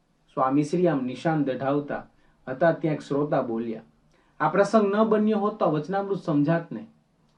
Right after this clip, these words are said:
આ ઉદ્ગારને પણ આનંદોત્સવનું નિમિત્ત બનાવતા સ્વામીશ્રીએ વળી વાત ઉપાડી કે, "હમ, અમથું તો હવ જ્ઞાનની વાતો કરીએ, પણ જ્યારે રેલો નીચે આવે ત્યારે ખબર પડે."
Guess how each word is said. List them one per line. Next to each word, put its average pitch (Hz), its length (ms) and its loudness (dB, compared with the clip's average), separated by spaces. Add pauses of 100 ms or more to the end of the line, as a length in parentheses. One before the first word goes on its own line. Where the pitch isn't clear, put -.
(260)
આ 127 120 -2
ઉદ્ગારને 143 540 0
પણ 170 200 -2
આનંદોત્સવનું 139 720 -2
નિમિત્ત 147 320 0
બનાવતા 127 500 -6
સ્વામીશ્રીએ 123 760 -6 (420)
વળી 170 240 4
વાત 135 280 2
ઉપાડી 127 500 -2 (400)
કે, 127 80 -8
"હમ, 120 560 -2 (280)
અમથું 143 340 -2
તો 147 100 0
હવ 170 280 6
જ્ઞાનની 160 300 2
વાતો 156 340 0
કરીએ, 165 420 2 (200)
પણ 127 160 -6
જ્યારે 117 240 -4
રેલો 131 320 2
નીચે 135 320 2
આવે 170 440 2 (140)
ત્યારે 139 240 0
ખબર 117 300 -8
પડે." - 240 -12